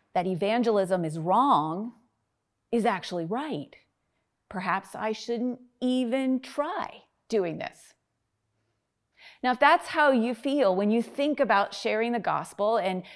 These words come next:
making disciples, I hope I have good news for you today, 'cause I want to invite you to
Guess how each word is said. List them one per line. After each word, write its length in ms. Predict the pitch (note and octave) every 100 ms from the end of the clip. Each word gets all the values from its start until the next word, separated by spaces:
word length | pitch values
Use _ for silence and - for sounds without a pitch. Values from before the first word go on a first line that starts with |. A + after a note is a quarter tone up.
| -
making 600 | F#3+ G#3 A#3+ A#3+ B3+ A#3+
disciples, 960 | G#3+ G#3 - F3 D#3 - C3 G3 A3 - _ _ _ _
I 60 | -
hope 320 | - B4 C#5+
I 80 | G4+
have 340 | C4+ G#3+ F3+
good 260 | D#3+ F3 E3
news 380 | E3+ E3 G3 -
for 140 | B3
you 220 | A#3+ A#3+
today, 520 | A#3+ B3 A#3 A#3 B3 - _ _ - - -
'cause 120 | B3+
I 160 | D4+ F4+
want 200 | G#4 D5
to 140 | -
invite 480 | C4+ A#3 A3+ A#3+ A#3
you 260 | F#3+ F3+ F3+
to 340 | - A#3 A3